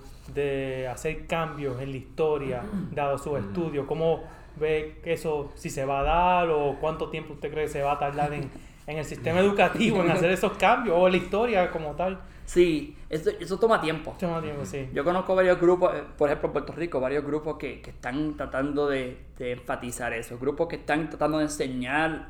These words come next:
Speaker 2: idioma arhuaco y taíno a, a, a niños y tratando de enseñar que, que realmente esto no fue una extinción, sino fue una combinación
Speaker 1: Ujú.
Speaker 2: de
Speaker 3: Ujú.
Speaker 2: diferentes grupos.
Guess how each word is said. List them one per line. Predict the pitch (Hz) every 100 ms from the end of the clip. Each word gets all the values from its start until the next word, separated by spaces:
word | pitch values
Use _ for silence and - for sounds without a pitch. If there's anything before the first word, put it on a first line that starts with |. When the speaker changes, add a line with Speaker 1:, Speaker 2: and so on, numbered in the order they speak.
| -
Speaker 2:
idioma | 127 120 123 135 123
arhuaco | 120 131 143 -
y | 113
taíno | 120 117 135 151 139
a, | 117 117 120
a, | 120 - 120 123
a | 123
niños | 165 196 175 170 160 - - - - - -
y | 139
tratando | 143 143 156
de |
enseñar | 156 156 143 139 147 147
que, | 127 120
que | 131 127
realmente | 127 139 139 143
esto | 156
no | 147
fue | 139 147 143
una | 143 139 135 131
extinción, | - - 127 127 - 135 135
sino | 135 117
fue | 117 135 135
una | 139 131 -
combinación | 165 147 139 131 123 - 131 123 123
Speaker 1:
Ujú. | 87 143 170 185 -
Speaker 2:
de | 104
Speaker 3:
Ujú. | 120
Speaker 2:
diferentes | 117 123 120 127 120
grupos. | 127 117